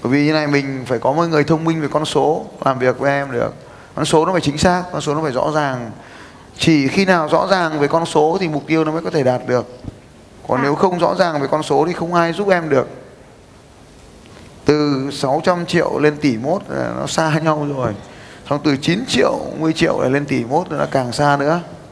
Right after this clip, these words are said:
Speaker 1: Lợi nhuận là chín mươi triệu hay tăng là doanh thu là chín mươi triệu?
Speaker 2: Dạ, doanh thu ạ.
Speaker 1: Từ doanh thu là chín mươi triệu xong nó tăng lên tỷ mốt thì là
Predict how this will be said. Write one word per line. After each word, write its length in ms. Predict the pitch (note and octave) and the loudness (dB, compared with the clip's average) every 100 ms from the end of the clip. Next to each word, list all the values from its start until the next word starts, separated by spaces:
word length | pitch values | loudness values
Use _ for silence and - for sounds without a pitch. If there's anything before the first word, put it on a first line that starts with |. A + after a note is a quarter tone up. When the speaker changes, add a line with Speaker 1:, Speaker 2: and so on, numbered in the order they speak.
| - | 0
Speaker 1:
Lợi 240 | C#3+ E3+ E3+ | 4 4 4
nhuận 160 | F3+ | 4
là 100 | E3 | 4
chín 260 | D#3 F3+ G3 | 2 2 2
mươi 120 | A3 | 2
triệu 200 | G#3+ F#3 | 4 4
hay 120 | E3+ E3+ | 4 2
tăng 280 | F3 E3+ | 2 2
là 100 | D#3+ | 2
doanh 200 | C#3 E3 | 4 2
thu 180 | E3 E3+ | 0 2
là 60 | D#3 | 2
chín 220 | C#3 D#3 | 0 -2
mươi 100 | E3+ | -2
triệu? 240 | D#3+ D3+ - - - - | -2 -2 -6 -12 -20 -12
Speaker 2:
Dạ, 120 | - G3 | -10 -4
doanh 240 | C4 C4 | -2 -2
thu 260 | D4 D4+ - | -2 2 2
ạ. 100 | - | 2
Speaker 1:
Từ 100 | C#3+ | 2
doanh 220 | F3 F#3+ F#3+ | 2 0 2
thu 180 | G#3 | 2
là 80 | F#3 - | 2 0
chín 220 | E3 G3 | 0 0
mươi 140 | G#3 | 2
triệu 260 | G3+ F#3 - | 2 2 2
xong 160 | E3+ | 2
nó 100 | E3+ | 2
tăng 240 | F3 F#3 F3 | 2 2 0
lên 100 | E3+ | 0
tỷ 140 | D#3+ B2+ | 0 0
mốt 240 | D3 G3+ G3+ F#3 | 2 0 -2 -4
thì 120 | D3+ C#3 | -4 -4
là 300 | C3+ C3+ | -4 -6